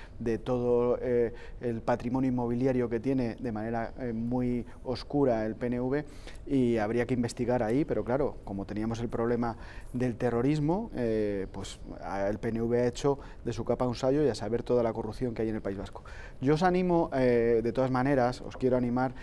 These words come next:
y os, eh, para que, eh, hagáis un esfuerzo y os pongáis en contacto, eh, con, con Vox y, y lo, y, y, y con nuestros, con nuestros dirigentes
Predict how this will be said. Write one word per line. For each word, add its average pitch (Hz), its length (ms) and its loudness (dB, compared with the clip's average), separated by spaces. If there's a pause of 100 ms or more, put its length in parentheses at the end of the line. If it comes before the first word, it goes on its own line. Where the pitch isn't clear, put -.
(220)
y 117 100 0
os, 110 380 -2
eh, 117 300 4
para 104 260 -2
que, 104 520 -4
eh, 95 60 -6
hagáis 98 300 -4
un 135 80 2
esfuerzo 151 560 4 (320)
y 139 80 0
os 123 80 2
pongáis 117 340 -2
en 131 80 -2
contacto, 127 600 2
eh, 101 480 0
con, 104 420 -6
con 110 200 -4
Vox 143 280 0
y, 113 400 -2
y 117 80 -4
lo, 107 240 2
y, 127 60 2
y, 120 580 2
y 120 40 0
con 113 160 -4
nuestros, 110 420 -4
con 110 140 -6
nuestros 104 240 -6
dirigentes 127 580 0